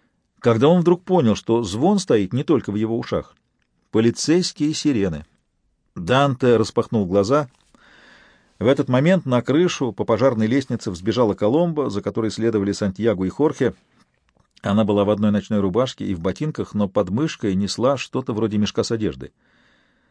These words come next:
«Нас нашли», — сказала она. Пояснять, кто их нашёл, было излишне. Данте вскочил. Как им это удалось? «Сестрица Сантьяго болтала по моему мобильнику.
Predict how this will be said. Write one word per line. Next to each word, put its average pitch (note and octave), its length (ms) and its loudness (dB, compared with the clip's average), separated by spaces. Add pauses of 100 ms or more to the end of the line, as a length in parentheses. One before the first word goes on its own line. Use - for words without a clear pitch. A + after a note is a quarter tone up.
(140)
«Нас C#3 300 0
нашли», — C#3 320 -2
сказала D#2+ 380 -8
она. D2+ 180 -12 (580)
Пояснять, F#2 400 -2
кто C3 240 2
их F3+ 160 2
нашёл, E3+ 380 0
было C3+ 260 0
излишне. G2 640 -4 (540)
Данте G#2 400 -2
вскочил. C3 480 -4 (160)
Как - 240 -2
им A2 100 2
это G#2 140 -2
удалось? A#2 400 -2 (920)
«Сестрица E3 580 0
Сантьяго C#3+ 520 0
болтала D3 500 2
по G#2+ 120 -4
моему A2+ 240 2
мобильнику. F#2 600 -4